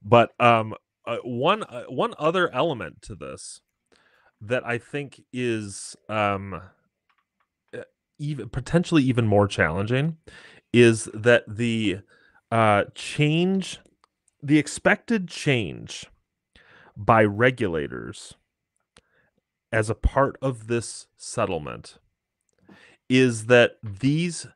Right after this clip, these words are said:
changes are going to eventually,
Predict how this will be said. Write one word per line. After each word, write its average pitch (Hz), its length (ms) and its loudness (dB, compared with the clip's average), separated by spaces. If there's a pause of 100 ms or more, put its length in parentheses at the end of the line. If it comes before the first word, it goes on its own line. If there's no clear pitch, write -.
(160)
changes 101 800 -6 (440)
are 113 120 4
going 127 460 4
to 123 240 -2
eventually, 98 1040 -4